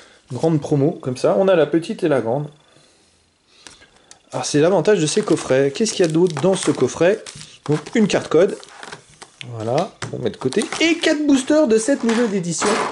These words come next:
La voix du maître. Ah ben, on va ouvrir les boosters.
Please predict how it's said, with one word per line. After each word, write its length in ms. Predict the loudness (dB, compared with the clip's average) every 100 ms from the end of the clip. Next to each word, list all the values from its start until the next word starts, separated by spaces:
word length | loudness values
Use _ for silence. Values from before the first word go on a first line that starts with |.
| -10 -14 -10 -12 -14 _ _ -12 -4
La 160 | -2
voix 160 | 2 2
du 120 | 2
maître. 500 | 2 2 0 -6 -14 -20 _ _ _ -20 -20 -20 -20 -10 0
Ah 140 | 4
ben, 80 | 4
on 80 | 6
va 80 |
ouvrir 220 | 6 6 4
les 80 |
boosters. 420 | 4 2 4 4